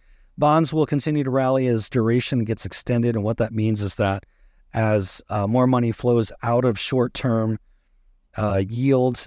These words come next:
investments, so money's gonna come out of money market funds, it's gonna come out of C Ds, it's gonna come out of short-term treasuries, and it's gonna go a little bit longer,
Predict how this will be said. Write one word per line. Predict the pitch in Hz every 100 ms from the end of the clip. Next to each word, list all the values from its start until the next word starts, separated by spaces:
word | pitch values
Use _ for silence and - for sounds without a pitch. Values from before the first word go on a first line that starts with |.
| -
investments, | 120 110 117 - - 110 107 - -
so | - - 101 101 98 95 -
money's | 120 117 110
gonna | 113 104
come | 113 110
out | 117
of | 113 104 - -
money | 139 147
market | 131 127 123
funds, | - 123 117 107
it's | -
gonna | 107 98
come | 123 135
out | 131 123
of | 107
C | - 127
Ds, | 113 110 107 101
it's | 92
gonna | - 98
come | - 127
out | 117 110
of | 104 - _ _ _
short-term | - 139 113 123
treasuries, | 110 120 110 104 107 101
and | 107
it's | 98
gonna | 120 104
go | 104
a | 104
little | 110 113
bit | 113
longer, | 104 107 107 104 101